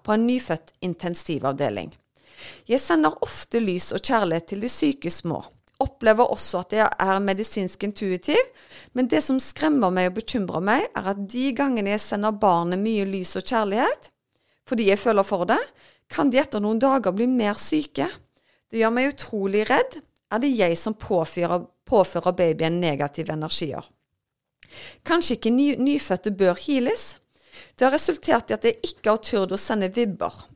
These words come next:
Hva tenker du? Skal, bør ikke premature syke nyfødte heales? Neste spørsmål. Jeg har en sønn som er kronisk syk, og når jeg hører på guided healing, går alltid tankene til han. Går det an å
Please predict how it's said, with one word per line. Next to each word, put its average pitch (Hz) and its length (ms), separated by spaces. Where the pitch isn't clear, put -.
Hva 247 240
tenker 277 420
du? 131 140
Skal, 277 480
bør 220 300
ikke - 260
premature 196 640
syke 220 400
nyfødte 185 480
heales? - 460
Neste 254 360
spørsmål. - 500
Jeg 240 80
har 254 80
en 262 80
sønn 359 320
som 370 160
er 320 160
kronisk 254 440
syk, - 580
og 233 80
når 247 140
jeg 302 140
hører 277 200
på 220 160
guided 247 400
healing, 220 320
går 240 120
alltid 269 360
tankene 202 400
til 160 240
han. - 160
Går 254 140
det 339 80
an 349 120
å 285 100